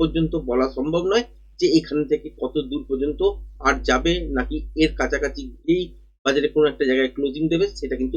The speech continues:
বলা সম্ভব নয়। এটা আওয়ারলি টাইম ফ্রেম দেখছি, সেই ক্ষেত্রে কিন্তু এই লেভেলটাকে ব্রেক করা মাত্রই কিন্তু বাজারের মধ্যে মোমেন্টাম আসবে এবং তলার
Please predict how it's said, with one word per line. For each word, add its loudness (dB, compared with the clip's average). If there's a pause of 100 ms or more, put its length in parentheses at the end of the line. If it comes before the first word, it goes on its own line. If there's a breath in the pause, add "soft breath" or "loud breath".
(140)
বলা 6
সম্ভব -4
নয়। -8 (240)
এটা 0 (100)
আওয়ারলি 6
টাইম 8
ফ্রেম 2 (100)
দেখছি, -4 (420)
সেই 0
ক্ষেত্রে 0 (100)
কিন্তু 0 (640)
এই 4 (120)
লেভেলটাকে 4 (120)
ব্রেক 2
করা 6
মাত্রই -2
কিন্তু -4
বাজারের 2
মধ্যে 0 (120)
মোমেন্টাম 2 (100)
আসবে 2 (320)
এবং 6 (120)
তলার 4